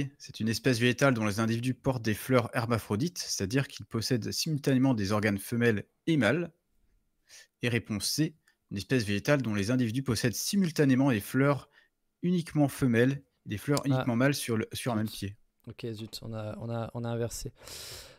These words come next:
Speaker 2: Euh,
Speaker 1: Ah oui, j'ai inversé, euh,
Speaker 2: par
Speaker 1: parce que
Speaker 2: rapport à ce qui est écrit à votre
Speaker 1: je lisais
Speaker 2: écran.
Speaker 1: sur mon truc.
Speaker 2: Donc sur les, sur l'écran, c'est, euh, vous votez B pour les, les espèces végétales dont les
Speaker 1: Regardez votre
Speaker 2: individus
Speaker 1: écran,
Speaker 2: possèdent
Speaker 1: n'écoutez pas
Speaker 2: simultanément des
Speaker 1: l'animateur.
Speaker 2: fleurs uniquement femelles
Speaker 1: <laughs>
Speaker 2: et des fleurs mâles uniquement mâles.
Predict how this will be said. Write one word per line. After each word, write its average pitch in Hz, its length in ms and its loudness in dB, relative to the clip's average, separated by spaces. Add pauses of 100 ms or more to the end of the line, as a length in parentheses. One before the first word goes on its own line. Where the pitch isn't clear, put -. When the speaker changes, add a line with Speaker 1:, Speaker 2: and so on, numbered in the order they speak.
(140)
Speaker 2:
Euh, 120 1120 2
Speaker 1:
Ah 135 60 4
oui, 151 100 6
j'ai 135 100 4
inversé, 131 460 6
euh, 107 340 4
Speaker 2:
par 127 100 2
Speaker 1:
parce 131 140 4
que 113 60 2
Speaker 2:
rapport 139 160 6
à 143 80 6
ce - 80 -2
qui 147 100 -2
est 143 140 6
écrit 156 260 2
à 147 100 4
votre 139 200 0
Speaker 1:
je 143 60 6
lisais 143 140 8
Speaker 2:
écran. 147 100 8
Speaker 1:
sur 143 180 6
mon 151 80 6
truc. 139 400 0
Speaker 2:
Donc 135 320 -6
sur 156 180 -2
les, 160 240 0
sur - 220 -2
l'écran, 175 480 0
c'est, 151 320 2
euh, 131 340 4 (160)
vous 135 180 0
votez 156 340 4
B 175 360 8 (280)
pour 151 180 2
les, 135 680 4
les 135 300 2
espèces 147 220 0
végétales 151 200 2
dont 131 60 2
les 139 80 6
Speaker 1:
Regardez 131 140 6
votre 131 180 6
Speaker 2:
individus 156 120 4
Speaker 1:
écran, 117 100 -2
Speaker 2:
possèdent 156 260 4
Speaker 1:
n'écoutez 156 200 0
pas 208 60 4
Speaker 2:
simultanément 185 460 6
des 180 80 4
Speaker 1:
l'animateur. - 180 0
Speaker 2:
fleurs 160 160 4
uniquement 147 360 0
femelles 139 440 4 (400)
Speaker 1:
<laughs> - 420 -20
Speaker 2:
et 127 40 -2
des 131 100 2
fleurs 135 180 -2
mâles 143 140 -2
uniquement 135 320 -4
mâles. 139 300 -2